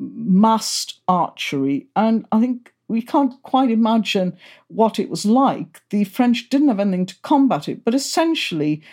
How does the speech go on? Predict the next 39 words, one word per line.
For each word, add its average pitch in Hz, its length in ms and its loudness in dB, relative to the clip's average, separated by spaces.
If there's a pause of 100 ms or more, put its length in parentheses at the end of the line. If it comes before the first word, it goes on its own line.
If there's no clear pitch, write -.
(120)
what 262 240 2
it - 140 -2
was, 190 560 0
was 196 240 0
like, 202 460 0 (360)
uh, 196 240 2
machine 220 560 4
gun 170 280 -4
<laughs> - 120 -14
fire, 165 480 -2
if 190 200 -4
you - 200 -4 (300)
see 196 120 -2
what 175 100 0
I 165 40 -4
mean, 175 400 -2
at 214 160 2
the 185 80 -2
beginning 190 400 0
of 180 100 -2
a 175 60 -2
battle. - 540 -8 (180)
So 214 380 0 (220)
that 233 140 2
would 220 120 2
be 214 60 0
the 208 160 4
opening 190 360 0
salvo 185 720 0 (280)
of 190 320 2 (200)
the 180 160 4
English. - 720 -4 (460)
And 196 420 2 (500)
the 214 60 2
French 233 440 2
re-, 247 440 2
really 254 460 4
never 226 240 2
developed 185 840 -2